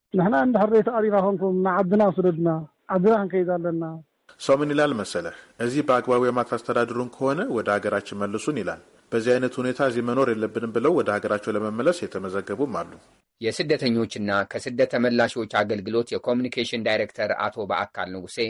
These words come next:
Speaker 3: ከዚህ በፊት ለአሜሪካ ድምፅ በሰጡት አስተያየት፣ ለስደተኞቹ አገልግሎት የማቅረብ ኃላፊነት የዓለም አቀፉ ማህበረሰብ ነው ብለው ነበር። የዓለም ምግብ ፕሮግራም፣ የተባበሩት መንግስታት ድርጅት የስደተኞች ከፍተኛ ኮሚሽንና የስደተኞችና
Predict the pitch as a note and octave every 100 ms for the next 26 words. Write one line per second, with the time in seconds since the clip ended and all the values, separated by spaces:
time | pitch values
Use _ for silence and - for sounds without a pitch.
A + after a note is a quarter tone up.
0 | G#2+ _ G2+ G2 B2 B2 A#2 B2+ A#2+ G#2+
1 | A2+ A#2+ A#2 A#2+ A2 A2+ G#2+ A2 A2 G#2+
2 | - A#2 G#2 - G2 F2+ C3+ - _ -
3 | G2 A#2 A#2+ C3 A#2+ B2 A#2+ B2+ A#2 G#2+
4 | G#2 A#2 A2+ A2+ A#2 A2 G#2+ G#2 F#2+ -
5 | G2+ F2+ G2 G#2+ A#2+ _ A#2+ A2+ C#3+ A#2+
6 | G#2 - - G#2 G#2 A2 G#2 G2 G2 F2+
7 | F#2 F2 E2 C3 G#2+ F2 D#2+ F#2 E2+ -
8 | _ - A#2+ A#2 C#3+ C#3 A#2+ A#2 B2+ -
9 | A#2+ G#2+ A2+ B2 - G#2 A#2 A#2 A2+ B2+
10 | B2+ B2+ A#2+ A#2+ B2 A#2 A#2 A2 A2+ A#2+
11 | A#2 - A#2+ A#2+ A#2+ A2+ A#2 A#2+ A#2 -
12 | C3+ B2 A2+ - A2+ G#2+ A#2 A2 A2 A2
13 | - G#2+ C3 A#2+ A#2+ A#2 A#2 A#2 A2+